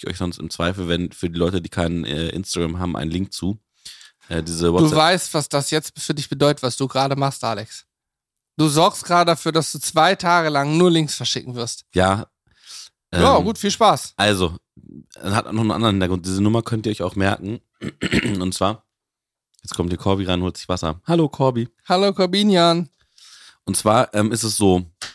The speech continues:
Speaker 1: um da nochmal den Bogen zu schlagen, wenn die, alle Märkte, die auf dieser Händlerkarte zu sehen sind, die wurden ausschließlich von euch, von der Community akquiriert. Und wir, ähm, machen selber keinen aktiven Vertrieb. Das heißt, alles, was auf dieser Händlerkarte drauf ist,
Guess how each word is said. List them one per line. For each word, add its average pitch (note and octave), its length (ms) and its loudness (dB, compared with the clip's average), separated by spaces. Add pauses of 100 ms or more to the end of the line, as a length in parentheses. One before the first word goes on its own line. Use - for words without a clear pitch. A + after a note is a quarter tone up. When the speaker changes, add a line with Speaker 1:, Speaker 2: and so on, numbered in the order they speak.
(180)
Speaker 1:
um A2 160 4
da A2 140 6
nochmal A#2 260 4
den G#2 80 2
Bogen G2+ 200 2
zu - 80 -4
schlagen, F2 320 -2
wenn A#2 240 2 (320)
die, G#2+ 340 -14
alle E3+ 200 4
Märkte, A#2+ 500 0
die G#2+ 160 -2
auf G2 100 -2
dieser G#2 180 0
Händlerkarte G#2 600 0
zu - 180 -8
sehen G2+ 280 6
sind, D2 220 -4 (440)
die F#2+ 180 0
wurden A2 320 2
ausschließlich A#2 960 0
von - 240 -2
euch, G2+ 360 2
von F#2 160 0
der F2 80 0
Community A2 580 2
akquiriert. E2+ 580 -2 (360)
Und F2 180 -6
wir, F#2 320 4
ähm, F#2 280 2
machen F#2+ 260 -2
selber A2 400 2
keinen A2 360 0
aktiven F#2+ 540 -8
Vertrieb. - 500 -6
Das - 120 -8
heißt, F#2 260 -2
alles, G#2+ 300 0
was G2 260 -2
auf F#2 160 -10
dieser F2 180 -8
Händlerkarte G2+ 500 -2
drauf F2+ 260 -2
ist, - 180 -6